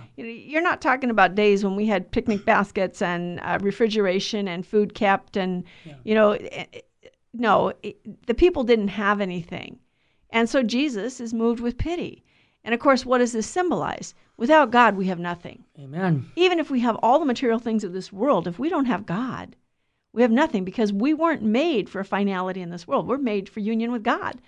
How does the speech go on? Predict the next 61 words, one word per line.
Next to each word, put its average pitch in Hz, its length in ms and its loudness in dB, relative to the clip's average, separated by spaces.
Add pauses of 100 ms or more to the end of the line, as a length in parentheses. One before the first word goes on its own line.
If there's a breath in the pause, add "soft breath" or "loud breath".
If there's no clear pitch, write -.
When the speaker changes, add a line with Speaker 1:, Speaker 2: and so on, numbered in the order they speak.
Speaker 2:
Hmm. 139 60 -18 (220 loud breath)
Speaker 1:
So - 140 -4
our 311 160 4
finality 226 640 2
is 226 100 2
heaven. 202 440 -2
We 285 120 2
want 294 260 2
to 262 40 2
get 262 180 2
to 262 80 0
heaven. 233 360 2
It 170 80 -4
was 196 180 -2
interesting. 226 340 -8
I 180 40 -6
was 180 100 -6
talking 208 240 -2
to 202 100 0
a 185 40 -2
young 190 240 -2
man 190 180 -4
recently, 226 400 -6
and 196 100 -4
he 226 60 -4
Speaker 2:
Mm-hmm. 233 80 -10
Speaker 1:
said, 214 200 0 (380 loud breath)
"No, 233 100 -2
the 254 60 6
most 349 300 6
important 269 480 -2
thing 185 260 0
is 226 140 -4
to 233 100 -4
get 185 220 -2
to 214 80 -4
God." 320 400 2 (540 soft breath)
He 262 80 -8
said, 370 140 -12
"You 415 100 -2
know, 440 140 2
sometimes 415 420 0
I 247 80 2
get 254 160 -2
the 247 80 -2
impression 240 400 -2
people 277 240 -6
don't 226 240 2
understand 233 540 -2
that 180 100 0
about 170 260 -2
me. 175 160 -8
They 208 160 -2
don't 254 260 -2 (380)
realize 214 500 2
that 202 240 0 (440 soft breath)
that 220 180 4
really 294 320 4
is 226 180 2
my 226 180 2
first 214 520 -2